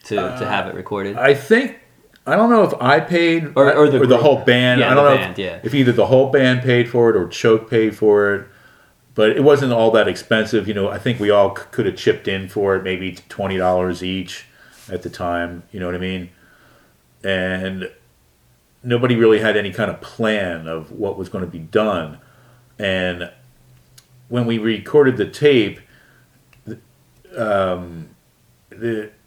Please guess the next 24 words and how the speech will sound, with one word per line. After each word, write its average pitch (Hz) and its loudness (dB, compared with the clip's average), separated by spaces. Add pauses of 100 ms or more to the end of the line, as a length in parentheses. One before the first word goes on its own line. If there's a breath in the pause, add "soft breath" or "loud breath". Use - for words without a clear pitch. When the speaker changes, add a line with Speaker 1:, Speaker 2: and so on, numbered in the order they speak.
(120)
Speaker 2:
you 120 -4
could 120 -6
make, 113 0
like, 104 -2
a 101 -6
dub, 104 0
like, 90 -4
this, 95 -10
you 117 -8
know, 92 -8
reel-to-reel 104 0
dub 101 -2
of, 80 -10 (400)
you 123 -10
know, 95 -8
one 98 -6
song 104 -2
that 87 -8
y-, 110 -14
you 107 -8
would 90 -4
give 92 -4
to, 87 -4
uh, 85 -8